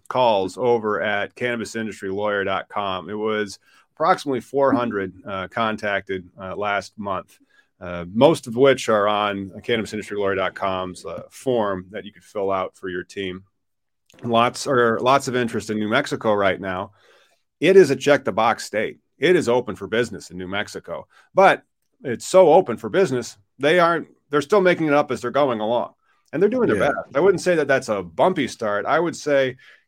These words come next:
Speaker 1: you know, it's quick, uh, as opposed to what they're doing in other states where they have some program and then you wait,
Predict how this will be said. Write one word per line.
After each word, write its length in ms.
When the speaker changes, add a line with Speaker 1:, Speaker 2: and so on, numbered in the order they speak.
Speaker 1:
you 80
know, 100
it's 140
quick, 380
uh, 60
as 180
opposed 360
to 60
what 160
they're 100
doing 280
in 80
other 220
states 460
where 160
they 140
have 360
some 220
program 640
and 160
then 400
you 120
wait, 380